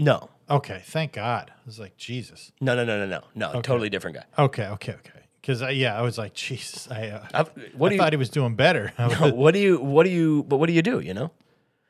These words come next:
Speaker 1: Have I told that story on the podcast?
Speaker 2: I don't think so.
Speaker 1: That other story about seeing a different guy who, um, the other guy we saw that I actually was friends with and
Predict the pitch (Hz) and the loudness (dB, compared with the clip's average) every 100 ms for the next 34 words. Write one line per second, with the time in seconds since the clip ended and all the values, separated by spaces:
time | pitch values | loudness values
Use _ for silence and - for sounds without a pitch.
0 | _ 156 220 254 180 143 - 208 208 208 | _ 6 8 6 4 4 4 2 0 0
1 | 208 202 208 220 - _ _ _ - 185 | 0 0 -6 -8 -16 _ _ _ 2 4
2 | 214 - 151 - 80 73 - _ 110 110 | 4 0 -4 -4 -10 -14 -20 _ -4 -2
3 | 104 120 135 131 113 95 - 101 92 87 | -2 -4 -4 -4 -4 -6 -6 -8 -8 -10
4 | 95 95 117 110 117 123 120 92 92 _ | -10 -6 -4 0 0 0 -2 -4 -10 _
5 | _ _ _ _ _ _ _ 101 85 78 | _ _ _ _ _ _ _ -2 -2 -4
6 | 67 - _ _ _ _ _ _ _ 95 | -10 -18 _ _ _ _ _ _ _ -2
7 | 90 104 101 98 107 101 82 85 92 80 | -2 0 -2 -2 -4 -2 -4 -4 -8 -10
8 | - 87 87 117 92 101 98 98 76 76 | -8 -6 -4 -6 -8 -6 -8 -8 -10 -12